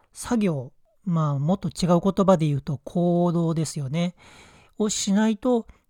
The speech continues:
ダメだよなっていうことです。本をすごく読んでいた時期っていうのもありました。あの、今でも本は読みます。ですけれど、本読んでる時に、なんか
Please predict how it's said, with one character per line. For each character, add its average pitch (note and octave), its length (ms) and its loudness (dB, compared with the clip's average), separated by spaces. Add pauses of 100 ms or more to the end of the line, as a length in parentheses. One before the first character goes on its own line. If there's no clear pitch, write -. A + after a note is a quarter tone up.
ダ D#3+ 100 0
メ E3+ 100 0
だ D#3+ 100 0
よ C3+ 140 -2
な D3+ 240 0
っ F3 100 -4
て - 140 -8
い C3 220 -4
う A#2+ 260 -10
こ D#3+ 120 -8
と C#3 120 -8
で A#2+ 120 -10
す。 C3+ 220 -12 (680)
本 C#4+ 320 2
を D#3 340 0 (380)
す - 120 -8
ご G#3+ 140 2
く F#3 120 -2
読 G3+ 160 2
ん F#3 40 -2
で D#3+ 60 -2
い C#3 80 -6
た D#3 120 -8
時 C3+ 160 -8
期 - 140 -12
っ - 20 -8
て - 120 -10
い C#3+ 40 -4
う - 40 -6
の C3 100 -4
も B2 140 -6
あ B2 40 -6
り C3 100 -8
ま C#3 160 -2
し - 80 -10
た。 A#2 300 -12 (300)
あ E3 100 -6
の、 D3+ 120 -4
今 B3 220 2
で F3+ 100 0
も F#3 260 2
本 F#3+ 220 2
は D3+ 120 2
読 C3+ 140 -4
み C#3 80 -2
ま C3 140 -2
す。 - 300 -20 (160)
で A#3+ 120 0
す - 80 -12
け G#3+ 120 -2
れ G3+ 80 -2
ど、 G3+ 240 2 (380)
本 G#4 200 2
読 C4+ 160 6
ん F3+ 60 6
で E3 100 4
る D#3 80 0
時 D3+ 260 -6
に、 D3+ 360 -2 (420)
な B3+ 120 2
ん C4 60 -6
か D3+ 300 -4